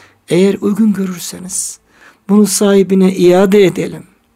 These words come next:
Aleyhisselam böyle söyleyince sağ ashab-ı kiram coştular. "Lebbeyk ya Resulallah,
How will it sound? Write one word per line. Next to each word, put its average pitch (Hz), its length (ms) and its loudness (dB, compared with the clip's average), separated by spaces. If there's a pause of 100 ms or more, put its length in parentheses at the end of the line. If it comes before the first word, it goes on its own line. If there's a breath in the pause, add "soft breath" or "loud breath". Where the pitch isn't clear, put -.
(1400 soft breath)
Aleyhisselam 160 760 -6
böyle 151 240 -6
söyleyince 143 360 -14
sağ 175 460 -8
ashab-ı 160 360 -6
kiram 156 220 -8
coştular. 156 360 -8 (220 loud breath)
"Lebbeyk 220 600 2
ya 233 180 0
Resulallah, 196 580 2